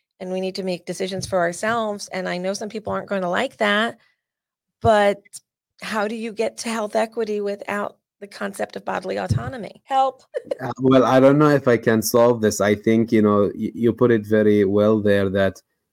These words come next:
Speaker 2: a lot of the decisions that get made, you know, at the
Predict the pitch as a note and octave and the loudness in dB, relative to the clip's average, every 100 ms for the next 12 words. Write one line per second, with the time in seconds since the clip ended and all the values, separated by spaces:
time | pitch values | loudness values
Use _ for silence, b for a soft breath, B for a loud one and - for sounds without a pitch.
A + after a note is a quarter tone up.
0 | _ _ A2+ A2+ A#2+ C3 B2 A#2+ G#2 G#2 | _ _ 2 4 6 4 2 0 0 -2
1 | A2 G#2+ G#2+ G2+ G2 F#2+ G#2 F#2+ - G2 | 0 2 2 2 0 2 -2 -2 -2 0
2 | F#2+ F2+ _ _ - G2 F#2 - F#2 G2 | 0 -4 _ _ -6 -4 -2 -4 -4 -2
3 | F#2 F2+ | 0 -2